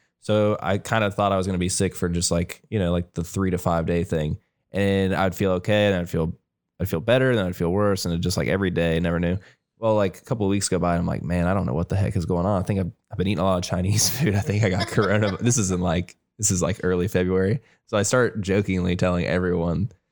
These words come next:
that I have coronavirus because I've been eating too much <laughs> Chinese food, and I contracted the virus through, like, a fortune cookie air or something. Anyway. And so all of this happens, and, uh,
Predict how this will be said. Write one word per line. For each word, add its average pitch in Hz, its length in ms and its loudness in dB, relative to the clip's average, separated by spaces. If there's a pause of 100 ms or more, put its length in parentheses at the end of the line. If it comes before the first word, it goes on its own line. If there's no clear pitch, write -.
(340)
that 92 140 0
I 92 60 4
have 90 180 0
coronavirus 85 880 0 (160)
because 87 260 -2
I've 90 100 0
been 87 140 0
eating 90 220 -2
too 92 160 0
much 92 200 0
<laughs> - 120 0
Chinese 92 400 0
food, 90 160 0
and 90 120 -2
I 101 80 0
contracted 92 500 -2
the 101 80 -2
virus 90 640 0 (420)
through, 92 280 0
like, 87 200 0
a 71 320 -2 (260)
fortune 95 340 0
cookie 85 520 -2 (300)
air 80 520 0
or - 60 -2
something. - 340 -6
Anyway. 85 360 -2 (440)
And 113 200 0
so 110 420 2
all 127 240 4
of 113 60 0
this 107 180 0
happens, 90 540 0
and, 92 460 0
uh, 87 420 0